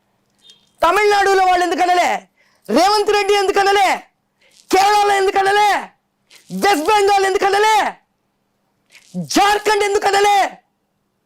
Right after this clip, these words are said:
అన్న రోజు అన్న రోజు భారతదేశం చుట్టుపక్కల ఉన్న ప్రతి కంట్రీ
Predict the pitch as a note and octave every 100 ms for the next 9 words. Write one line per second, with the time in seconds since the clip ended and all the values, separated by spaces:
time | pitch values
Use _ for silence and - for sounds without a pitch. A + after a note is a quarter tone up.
0 | _ _ _ _ _ _ _ _ _ F3+
1 | A3+ A#3 A3+ F#3 E3 G#3 G#3+ - - _
2 | _ _ _ _ _ _ _ - A3 D4
3 | E4+ F4 C#4 B3+ D4+ F4+ D#4 G#3 _ _
4 | _ _ _ _ F3 C#3 A3 B3+ C#4+ B3
5 | G#3 D#3+ C4+ C#4 A#3+ - - D#4 - -
6 | C#4+ C#4 C#4 B3+ B3+ G#3+ G#3+ G#3 G3 D3+
7 | _ _ _ _ _ - A3+ A3 _ -
8 | C#4 - - - - A3+ C#4+ D#4+ E4+ D4